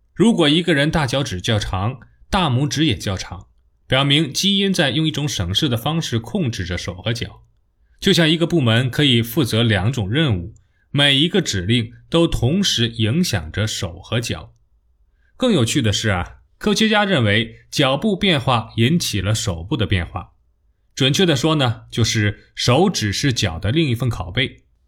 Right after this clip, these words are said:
虽然脚没有手那么灵活，但其潜能不容小觑。有些人呢，经过练习，脚的灵活性几乎能与双手媲美，可以完成很多复杂性的工作，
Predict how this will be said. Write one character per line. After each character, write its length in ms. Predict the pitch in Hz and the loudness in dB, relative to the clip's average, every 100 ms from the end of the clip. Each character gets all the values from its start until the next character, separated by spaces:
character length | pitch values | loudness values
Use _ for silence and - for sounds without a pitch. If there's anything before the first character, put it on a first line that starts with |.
| _ _ _ _ - | _ _ _ _ -4
虽 140 | 240 | 2
然 120 | 226 226 | 4 4
脚 200 | 139 123 | 4 4
没 120 | 160 | 4
有 80 | 190 | 2
手 180 | 107 104 | 2 0
那 80 | |
么 120 | 113 101 | 2 2
灵 240 | 104 165 | 2 0
活， 340 | - 87 95 - _ - | -2 -4 -4 -8 _ -2
但 160 | 151 | -2
其 140 | - 127 | 0 -2
潜 380 | - 107 143 | 0 2 2
能 160 | 170 101 | 2 0
不 80 | 110 | 0
容 140 | 98 | -2
小 180 | - 80 | -2 -4
觑。 320 | 80 110 87 _ _ _ _ _ _ _ | -8 -8 -10 _ _ _ _ _ _ _
有 140 | - 156 | 0 4
些 120 | 226 | 6
人 180 | 196 175 | 4 4
呢， 240 | 175 - | 2 0
经 160 | - 190 | -2 0
过 100 | 185 | 2
练 180 | 185 123 | 4 2
习， 440 | - 120 - - _ | 2 0 0 -6 _
脚 180 | - 139 | 0 2
的 100 | 156 | 4
灵 180 | 147 196 | 2 2
活 180 | 165 160 | 2 2
性 300 | 175 143 - | 2 0 0
几 200 | - 196 | 0 0
乎 180 | 185 151 | 2 0
能 160 | 143 | 0
与 60 | 127 | -2
双 220 | 131 135 | -2 -2
手 140 | 107 | -2
媲 160 | 87 104 | -2 -2
美， 240 | 87 - _ _ _ _ - | -2 -10 _ _ _ _ 0
可 120 | 185 | 4
以 140 | 170 | 4
完 220 | 127 143 | 2 2
成 140 | 165 170 | 2 0
很 200 | - 90 | 0 -2
多 100 | 104 | -2
复 160 | - | -2
杂 160 | 101 90 | -4 -4
性 160 | - 92 | -6 -6
的 60 | |
工 180 | 87 117 | -4 -4
作， 240 | 123 - | -4 -8